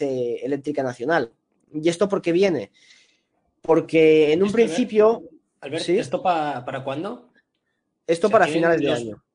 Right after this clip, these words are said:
Speaker 2: Ah, vale, vale, o sea, no, no es aquello que tengas que esperar muchísimo, ni que pueda haber retrasos, ni nada, ¿no?
Speaker 1: Esto en teoría ya tiene los permisos, tienen las torres eléctricas pedidas y todo, entonces esperan para finales de año ya estar conectados a red.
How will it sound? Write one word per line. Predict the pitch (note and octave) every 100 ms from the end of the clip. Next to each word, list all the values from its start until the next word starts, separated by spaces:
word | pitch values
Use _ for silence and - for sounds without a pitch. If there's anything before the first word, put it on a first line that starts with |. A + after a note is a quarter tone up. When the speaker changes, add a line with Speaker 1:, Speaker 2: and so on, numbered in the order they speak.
| _
Speaker 2:
Ah, | - D3
vale, | C3+ B2+
vale, | A2+
o | A2
sea, | B2 A#2+
no, | C3 C3
no |
es | B2+
aquello | C#3 C#3
que | C3+
tengas | C3 C3+ B2
que | C3
esperar | B2 C3 B2 B2 A#2+ A#2 A2 - _ _ _ _
muchísimo, | B2 A2+ F#3+ G3 F3 F3
ni | E3+ D3+
que | C3+
pueda | C3+ C#3
haber | C3+ B2+
retrasos, | B2+ B2+ E3+ F3+ F3 D#3
ni | D3
nada, | B2+ G#2+ G2
¿no? | C#3 F#3 _ -
Speaker 1:
Esto | D#3 G#3+
en | G#3
teoría | G3 F#3+ G3
ya | F#3 F3
tiene | F3+
los | E3+
permisos, | E3+ E3 G3 A3+ A3 A3+ G#3+
tienen | - F3 F3 E3+ E3 D#3
las | D3 C#3+
torres | F3 F3+ F3+ E3+ D3+ D3+ - -
eléctricas | D#3 D#3 D#3 D#3 D#3 C#3+
pedidas | - C#3+ G3+ G#3+ A3 -
y |
todo, | E3+ G3 G#3+ B3 - _ _
entonces | D#3+ D#3 E3+
esperan | F3+ - F3+ E3+
para | D#3
finales | D3 D#3+ E3+ F3+
de | F3
año | F#3 F#3
ya |
estar | E3 D#3+
conectados | D#3 D#3 C3+ D3 D3+ C#3+
a | A#2+
red. | A2+ A#2